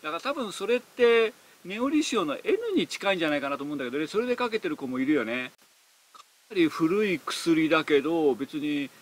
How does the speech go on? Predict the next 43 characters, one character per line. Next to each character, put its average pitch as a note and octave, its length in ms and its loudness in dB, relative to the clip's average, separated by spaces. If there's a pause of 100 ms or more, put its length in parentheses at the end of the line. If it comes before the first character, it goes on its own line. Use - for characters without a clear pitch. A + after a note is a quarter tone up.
(220)
還 A#3+ 400 -2
元 A#3+ 220 -4
と B3+ 80 -8
か F#3+ 120 0
酸 E3 260 -2
化 G3 120 -2
と G#3 100 -4
か E3 140 0
し D3 160 -6
な D#3 100 0
い C#3+ 60 0
で、 C3 80 0
ま C3+ 160 -2
だ F3 60 -2
ま A3+ 100 -4
だ B3 100 2
に A#3 80 0
使 - 260 -2
え A3+ 60 2
る A#3 80 -2
ん A3 60 -6
だ E3+ 80 2
よ B2+ 60 2
ね。 C3 220 4 (680)
<laughs> - 720 -12
ま G#3+ 100 0
あ、 - 20 -2
そ G3+ 120 -2
れ A3 100 2
で A3 140 0
い A#3 60 2
い - 20 2
っ - 80 -14
つ F3 100 -4
う D#3 40 -2
ん - 20 -4
で C3+ 100 -4
ね、 D#3 100 -4
そ D#3 120 -8
の D3+ 100 -2
子 C#3 80 -10
も A#2+ 100 -4
ね。 E3+ 160 -2